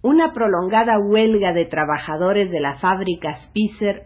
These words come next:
orilló a las esposas de los paradistas a intervenir en apoyo de estos, a hacer propaganda por el movimiento, recolectar fondos,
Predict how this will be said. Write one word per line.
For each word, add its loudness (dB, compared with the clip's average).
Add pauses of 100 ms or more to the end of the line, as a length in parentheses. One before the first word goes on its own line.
orilló 0
a 4
las -4
esposas -4
de -4
los -6
paradistas -4 (340)
a -2
intervenir 0
en 0
apoyo 0
de -10
estos, -20 (460)
a -2
hacer -6
propaganda -2
por -6
el -6
movimiento, -4
recolectar -6 (100)
fondos, 0